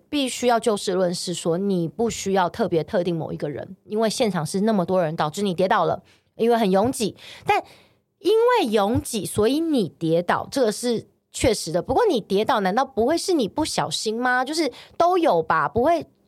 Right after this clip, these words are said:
说这些包围的你的记者，他们要负百分百的责任吧？包括你自己个人的不小心，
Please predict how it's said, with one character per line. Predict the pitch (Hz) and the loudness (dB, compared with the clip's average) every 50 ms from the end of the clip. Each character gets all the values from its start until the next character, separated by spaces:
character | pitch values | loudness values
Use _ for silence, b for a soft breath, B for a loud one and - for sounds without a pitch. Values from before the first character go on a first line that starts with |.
| _ _ _ _ _ _ _ | _ _ _ _ _ _ _
说 | _ - - - 302 294 294 294 285 - - _ _ _ _ | _ -14 -4 0 2 4 4 4 2 -2 -8 _ _ _ _
这 | - 294 285 | -4 -2 -2
些 | - - 277 269 262 262 262 262 262 262 - - _ _ _ _ _ _ _ | 0 2 2 4 4 4 4 4 4 2 0 -4 _ _ _ _ _ _ _
包 | - 277 285 294 | 0 2 4 4
围 | 294 277 240 190 175 | 4 4 2 2 0
的 | 196 190 | 0 0
你 | 190 175 156 160 - _ | -2 -2 -4 -6 -6 _
的 | - 170 170 | -2 -2 -2
记 | 170 - 269 247 190 | -2 -2 -4 -4 -4
者， | - - 113 | -4 -4 -4
他 | - 185 233 | -2 -2 -2
们 | 220 220 | 0 0
要 | 214 214 | -2 -2
负 | - 240 | -4 -6
百 | 214 - 185 143 | -4 -2 -2 -2
分 | 151 - 208 208 208 | -2 -2 -4 -2 -2
百 | 202 160 135 | 0 0 0
的 | 135 143 | -2 -4
责 | - 156 139 165 | -4 -4 -2 0
任 | 180 170 160 | 0 -2 -2
吧？ | 165 113 110 | -4 -4 -2
包 | - - 240 269 | 0 0 0 0
括 | 311 294 | 0 0
你 | 226 175 | 0 -2
自 | 175 - - 294 | -2 -4 -4 -4
己 | 247 | -2
个 | - - 226 | 0 0 0
人 | 202 185 | 2 0
的 | 175 165 | 0 -4
不 | 170 - 208 | -4 -6 -6
小 | - 185 - | -6 -6 -6
心， | - - - 156 131 | -6 -8 -8 -8 -10